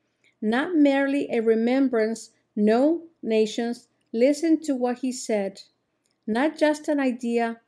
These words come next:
but himself, under the appearance of a little piece of bread,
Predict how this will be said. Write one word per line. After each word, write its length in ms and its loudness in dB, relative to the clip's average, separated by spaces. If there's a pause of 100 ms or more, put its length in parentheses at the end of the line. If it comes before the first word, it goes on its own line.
but 300 -6
himself, 760 -2 (460)
under 340 0
the 200 0
appearance 600 0
of 220 -8
a 80 2
little 300 0
piece 300 -4
of 180 -6
bread, 380 0